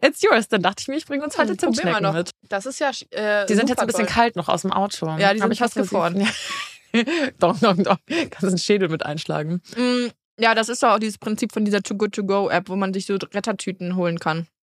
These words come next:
Speaker 1: Mhm. Mm. Ich mach das nur irgendwie nie. Und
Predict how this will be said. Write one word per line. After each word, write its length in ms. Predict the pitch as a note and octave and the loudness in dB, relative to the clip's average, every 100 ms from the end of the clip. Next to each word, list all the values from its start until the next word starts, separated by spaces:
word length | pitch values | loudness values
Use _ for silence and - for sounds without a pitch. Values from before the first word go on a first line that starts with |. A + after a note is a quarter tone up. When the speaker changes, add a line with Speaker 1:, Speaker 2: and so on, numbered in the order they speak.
| - | 0
Speaker 1:
Mhm. 220 | C4+ C4+ F#4 C5+ - _ _ _ _ _ _ _ - | 2 4 2 0 -6 _ _ _ _ _ _ _ 0
Mm. 280 | A#3+ B3 A#3+ _ _ _ _ _ _ - | 2 2 -2 _ _ _ _ _ _ -6
Ich 100 | G3+ | -2
mach 160 | G3 | 2
das 180 | B3+ - | 2 2
nur 140 | E3+ | 0
irgendwie 240 | - D#3 D#3+ | 0 0 2
nie. 160 | D#3 | 2
Und 80 | D#3+ | 0